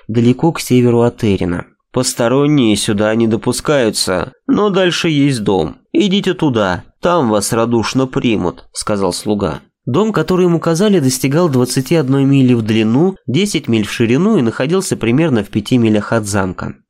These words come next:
В нём жили самые странные люди на свете – телохранители короля, питавшиеся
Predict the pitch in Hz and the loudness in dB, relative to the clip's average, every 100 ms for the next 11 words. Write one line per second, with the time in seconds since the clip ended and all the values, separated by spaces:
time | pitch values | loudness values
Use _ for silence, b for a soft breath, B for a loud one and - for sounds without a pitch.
0 | _ 107 147 180 151 160 139 180 165 139 | _ -2 2 2 2 2 2 0 0 0
1 | - 143 165 160 135 127 151 135 139 139 | -2 -2 0 2 4 2 2 2 2 0
2 | 143 131 98 98 92 - - 127 120 131 | 0 0 0 -4 -6 -6 -2 0 0 -2
3 | 156 147 - 98 101 107 127 170 175 _ | -2 -2 -2 -4 -2 -2 0 0 -4 _
4 | - 107 156 147 131 113 - | -4 -2 -4 -2 -4 -4 -4